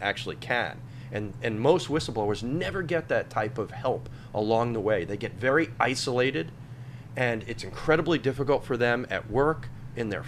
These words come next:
even in their family, where they might not be able to share information. I think we are the first full-service organization in that sense that I know of who is not only there to legally protect the whistleblower,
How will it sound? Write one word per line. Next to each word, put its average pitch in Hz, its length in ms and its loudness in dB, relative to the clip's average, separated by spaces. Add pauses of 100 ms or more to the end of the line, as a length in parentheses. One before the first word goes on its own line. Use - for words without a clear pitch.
even 131 240 0
in 113 100 2
their 98 140 0
family, 139 600 0 (320)
where 107 100 2
they 104 100 0
might 113 200 2
not 113 160 -2
be 120 40 0
able 98 140 0
to 90 60 4
share 117 340 2
information. 127 640 -2 (540)
I 113 80 0
think 151 160 6
we 147 100 6
are 117 60 8
the 107 80 4
first 123 320 0
full-service 123 920 4
organization 110 680 2
in 95 100 -2
that 113 240 2
sense 101 280 -2
that 95 120 0
I 95 100 2
know 113 360 4
of 95 120 2 (420)
who 131 200 4
is 104 160 2
not 135 340 4
only 139 420 2
there 117 280 6
to 117 220 -6
legally 151 560 2
protect 160 420 -2
the 156 80 2
whistleblower, 151 640 0